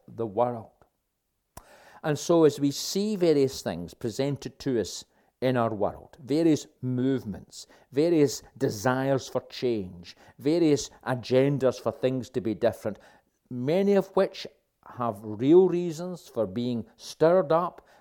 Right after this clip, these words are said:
and for being expressed, but nonetheless, as we see these things played out round about us,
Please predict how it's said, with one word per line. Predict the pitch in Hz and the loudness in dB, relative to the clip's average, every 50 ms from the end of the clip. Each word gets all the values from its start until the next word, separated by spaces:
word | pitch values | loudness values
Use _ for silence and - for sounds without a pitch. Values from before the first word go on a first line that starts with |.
| _ - | _ -8
and | 113 120 110 | -8 -8 -8
for | - - 120 | -4 -4 -6
being | 113 104 127 139 156 160 160 | -4 -2 -2 -2 -2 -2 -4
expressed, | 160 - - - - - - 113 113 113 107 - - - | -6 -6 -8 -12 -12 -8 -4 -2 0 0 0 -2 -4 -8
but | 123 95 | -8 -8
nonetheless, | 98 117 143 175 190 190 185 180 180 160 143 147 139 117 - - | -4 -2 -2 -2 0 -2 -2 -4 -2 0 0 0 0 0 -4 -8
as | 117 - | -10 -6
we | 123 131 | -8 -8
see | 120 - - - - 196 202 208 208 208 | -8 -8 -12 -12 -8 -6 -4 -4 -4 -4
these | 190 202 202 196 190 175 - | -4 -4 -4 -4 -6 -6 -8
things | - 170 165 160 143 - | -10 -10 -8 -8 -10 -10
played | - _ - - 160 160 143 127 | -12 _ -6 -4 -4 -2 0 2
out | 131 135 98 104 | 2 2 2 -2
round | 113 120 120 117 107 | -4 -6 -4 -2 -4
about | 110 - 123 143 156 156 - | 0 0 2 0 0 0 -4
us, | 190 190 - | -6 -8 -8